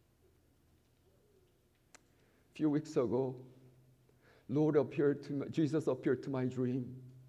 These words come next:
And, and Jesus said, "Oh no, you're not coming home yet. You have more works to be done." And he woke up,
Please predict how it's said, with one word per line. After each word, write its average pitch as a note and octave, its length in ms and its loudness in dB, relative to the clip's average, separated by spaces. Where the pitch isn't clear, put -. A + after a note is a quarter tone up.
And, A#2 220 -2
and A2+ 140 -2
Jesus B2 360 0
said, G#2+ 160 0
"Oh B2 120 4
no, A2+ 400 2
you're B2 140 0
not B2+ 180 -2
coming B2+ 260 -2
home B2 220 -2
yet. G2+ 240 -2
You A2+ 140 -2
have A2 100 0
more A#2 280 2
works A2 340 2
to - 140 -10
be G#2+ 100 0
done." F2+ 300 -4
And A2+ 120 4
he B2+ 80 8
woke A2+ 320 6
up, A2+ 180 4